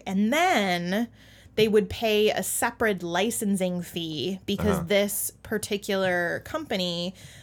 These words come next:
Speaker 1: um, had an agreement with Forbes.
Speaker 2: Forbes and Real Clear Politics, yeah.
Speaker 1: Right.
Speaker 2: Just
Speaker 1: So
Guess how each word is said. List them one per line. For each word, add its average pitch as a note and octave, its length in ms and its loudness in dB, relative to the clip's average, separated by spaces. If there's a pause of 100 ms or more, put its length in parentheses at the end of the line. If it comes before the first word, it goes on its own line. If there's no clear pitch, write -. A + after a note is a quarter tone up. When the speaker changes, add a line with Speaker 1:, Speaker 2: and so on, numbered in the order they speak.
(160)
Speaker 1:
um, F3+ 300 -2
had G#3+ 220 -4
an G#3+ 120 2
agreement G3+ 720 0
with F3+ 380 0
Forbes. - 680 -2
Speaker 2:
Forbes A#2+ 320 4
and F#2+ 160 0
Real F#2+ 180 2
Clear F#2 260 -2
Politics, - 600 -4
yeah. A1 180 -6 (120)
Speaker 1:
Right. F#3 300 -2
Speaker 2:
Just - 160 -2
Speaker 1:
So F#3+ 640 6